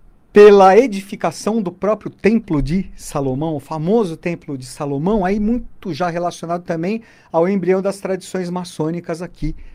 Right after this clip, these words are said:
do nosso Ocidente, certo? Nós vamos falar em algum, em algum momento especificamente sobre o Templo de Salomão, que é um assunto maravilhoso, é um assunto, é, fascinante, mas isso tudo tá relacionado, então, aos mistérios hebraicos,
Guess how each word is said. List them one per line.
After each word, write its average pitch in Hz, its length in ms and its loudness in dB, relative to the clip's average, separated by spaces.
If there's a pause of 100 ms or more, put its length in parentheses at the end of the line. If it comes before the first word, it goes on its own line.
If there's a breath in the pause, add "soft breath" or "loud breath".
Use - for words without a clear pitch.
(160 soft breath)
do 151 220 -6
nosso 147 680 -6
Ocidente, 143 920 -4
certo? 156 360 -10 (360 loud breath)
Nós 247 140 -4
vamos 254 160 2
falar 175 300 6
em 165 80 2
algum, 143 420 -2
em 143 40 0
algum 151 240 -2
momento 165 560 -2 (180 loud breath)
especificamente 175 960 -4
sobre 165 300 -4
o - 20 -6
Templo 170 380 -6
de 147 60 -16
Salomão, 160 680 -4 (260 loud breath)
que - 80 -6
é 247 40 0
um 233 80 0
assunto 202 500 -6
maravilhoso, 156 800 -2
é - 20 -4
um 170 40 -6
assunto, 175 440 -8 (380 loud breath)
é, 151 400 -2
fascinante, 175 680 -4
mas 190 380 -8 (240)
isso 180 260 -14
tudo 170 180 -14
tá 214 140 -8
relacionado, 208 540 -6
então, 208 260 -6
aos 233 160 -6
mistérios 220 640 -6
hebraicos, 123 800 -8